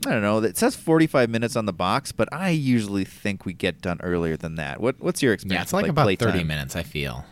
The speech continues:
Speaker 2: I feel
Speaker 1: Yeah,
Speaker 2: like it's
Speaker 1: that's
Speaker 2: about
Speaker 1: what I
Speaker 2: thirty
Speaker 1: would say.
Speaker 2: minutes.
Speaker 1: Yeah.
Speaker 2: I've, I've
Speaker 1: And
Speaker 2: easily gotten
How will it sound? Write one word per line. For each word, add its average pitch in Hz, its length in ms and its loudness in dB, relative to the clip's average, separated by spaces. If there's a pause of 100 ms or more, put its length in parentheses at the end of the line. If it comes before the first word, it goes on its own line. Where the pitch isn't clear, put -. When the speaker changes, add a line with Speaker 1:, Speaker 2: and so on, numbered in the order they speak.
(120)
Speaker 2:
I - 40 -10
feel 139 160 -2
Speaker 1:
Yeah, 107 60 4
Speaker 2:
like 92 80 2
it's 104 80 0
Speaker 1:
that's 156 120 0
Speaker 2:
about 120 60 0
Speaker 1:
what 98 60 2
I - 20 4
Speaker 2:
thirty 87 100 2
Speaker 1:
would - 60 -4
say. - 80 -4
Speaker 2:
minutes. - 280 -10 (460)
Speaker 1:
Yeah. 82 220 -4 (120)
Speaker 2:
I've, 139 280 0
I've 143 140 4
Speaker 1:
And 131 140 4
Speaker 2:
easily 127 360 4
gotten 95 580 0